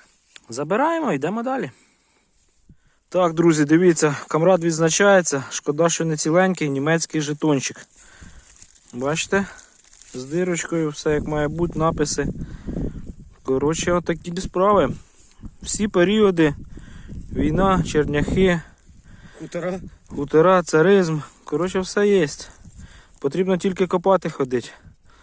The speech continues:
Speaker 1: Був би час, будуть знахідки, був би часу більше, було б більше знахідок. А так, маємо те, що маємо,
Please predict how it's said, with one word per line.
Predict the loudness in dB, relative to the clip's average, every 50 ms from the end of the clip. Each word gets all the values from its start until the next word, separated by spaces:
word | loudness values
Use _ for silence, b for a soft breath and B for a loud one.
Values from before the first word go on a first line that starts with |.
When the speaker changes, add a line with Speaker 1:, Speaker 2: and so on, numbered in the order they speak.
| B B B B B -8
Speaker 1:
Був | -4 -2 0 2
би | 2 2
час, | 2 4 4 4 4 4 2 -4 -12 B B B B B B -20 -20 _
будуть | -14 -8 -4 -2 0 0 0 0 -2 0 0
знахідки, | 0 2 2 2 0 2 0 -4 -6 -6 -4 -2 -2 -2 -2
був | -2 -4 -4 0
би | 0 0
часу | 2 2 0 0 0 -2 -6
більше, | -4 -4 -4 -2 -2 -2 -2 -4 -4 B B B B B B B B B B
було | -8 -6 -6 -4
б | -4
більше | -4 -4 -4 -2 -2 -2
знахідок. | -2 -2 -4 -4 -4 -6 -8 -6 -6
А | -6
так, | -2 0 0 0 2
маємо | 2 0 2 0 0 0
те, | -2 -2
що | 0 0 0
маємо, | 2 2 4 4 4 2 2